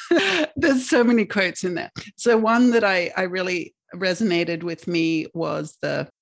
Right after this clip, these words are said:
the self-help hamster wheel. Oh my goodness, I have been on that self-help hamster wheel for sure. And I think it's so important to that difference that I really felt that you conveyed in your book was being positive a-,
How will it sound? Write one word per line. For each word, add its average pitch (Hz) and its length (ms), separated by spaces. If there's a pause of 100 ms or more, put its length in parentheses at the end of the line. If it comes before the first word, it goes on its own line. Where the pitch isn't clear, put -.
the - 100
self-help 226 840
hamster 190 440
wheel. - 460
Oh 202 140
my 190 140
goodness, 180 560
I 175 100
have 202 260
been 233 220
on 151 220
that 165 200
self-help 156 540
hamster 220 460
wheel 156 260 (100)
for 220 100
sure. 220 380 (380)
And 208 120
I 208 80
think 226 240
it's - 200
so 196 260
important 202 800 (340)
to 214 100
that 165 300
difference 196 560
that - 260
I 175 60
really 190 380
felt - 540 (360)
that 185 140
you 180 180
conveyed 156 540
in 156 100
your 151 140
book 160 320 (280)
was 151 600 (100)
being 220 320
positive 175 580
a-, 170 80